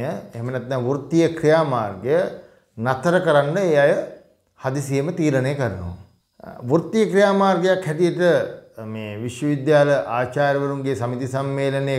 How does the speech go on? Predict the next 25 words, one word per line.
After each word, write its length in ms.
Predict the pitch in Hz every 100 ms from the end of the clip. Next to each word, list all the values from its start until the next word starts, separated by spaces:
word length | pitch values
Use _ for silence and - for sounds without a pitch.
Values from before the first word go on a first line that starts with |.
| 131
ක්‍රියාත්මක 600 | - 175 180 151 135 110
කළේ 340 | 95 98 127 - - - - _ _ _ _
උසස් 360 | 131 143 175 175
පෙළ 220 | 180 190 175
ලියපු 460 | 131 135 147 185 233 165
දරුවන්ගේ 760 | 107 123 127 156 180 185 202 233
පිළිතුරු 480 | - 147 160 160 185
පත්‍ර 320 | 180 170 202 214
බලන 300 | 170 160 165
එක 140 | 180 370 - -
නතර 300 | - 170 160
කරපු 320 | 123 104 87 85
එක. 140 | 80 87 - _ _
දැන් 240 | 127 165 220
ඒ 140 | 214
අය 180 | 196 185
තීරණය 420 | 175 156 165 165 139
කරලා 220 | 147 139
තියෙනවා 480 | 131 131 135 196 214 90 - - _ _ _
මේ 140 | 143
දරුවන්ගේ 840 | 131 135 143 143 147 190 196 - -
පිළිතුරු 360 | 135 143 135
පත්‍ර 280 | 127 127 170 214 - - -
බලනවා 440 | 143 135 120 98
කියලා. 300 | 87 90 80